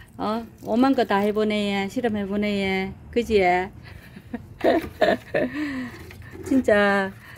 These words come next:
농사 많이 지으시는 분들 웃겠어요. 그리고 이 고구마가,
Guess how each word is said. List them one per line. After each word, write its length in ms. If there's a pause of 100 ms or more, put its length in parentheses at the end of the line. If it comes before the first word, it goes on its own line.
농사 320
많이 260
지으시는 560
분들 640
웃겠어요. 760 (120)
그리고 500
이 120
고구마가, 960